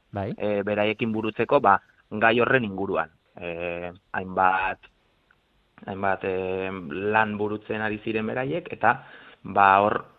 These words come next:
Speaker 2: e, enkajatu zezakeela, mm, hori, trabajo fin de máster bat egitea, eta, ba, hori nire ezagunak zirenez lehendikan karreratikan, eta,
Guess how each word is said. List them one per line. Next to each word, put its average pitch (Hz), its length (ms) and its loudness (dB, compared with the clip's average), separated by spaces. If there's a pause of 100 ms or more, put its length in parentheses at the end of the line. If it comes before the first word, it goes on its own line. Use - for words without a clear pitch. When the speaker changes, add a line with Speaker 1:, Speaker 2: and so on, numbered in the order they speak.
Speaker 2:
e, 95 380 -4
enkajatu 104 600 -4
zezakeela, 107 840 2 (140)
mm, 98 640 -10
hori, 101 240 -4 (200)
trabajo 98 320 -2
fin 104 160 -6
de 101 60 -2
máster 101 320 -6
bat 104 160 -4
egitea, 107 540 -6
eta, 117 340 -2 (360)
ba, 104 160 0
hori 98 180 0
nire 95 260 -4
ezagunak 104 560 0
zirenez 104 580 -4 (100)
lehendikan 104 680 -4
karreratikan, 104 760 -2
eta, 90 500 -6